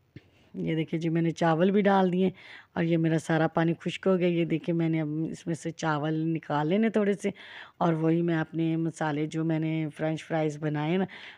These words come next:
वो देखिए कि मैं कैसे बिरयानी की तरह इसकी तह लगाऊंगी।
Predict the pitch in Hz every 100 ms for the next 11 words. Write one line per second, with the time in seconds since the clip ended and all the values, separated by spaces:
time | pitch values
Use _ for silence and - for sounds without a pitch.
0 | - 175 165 156 170 165 165 165 - 151
1 | - 160 160 156 147 156 160 160 156 -
2 | 165 - 151 156 170 170 190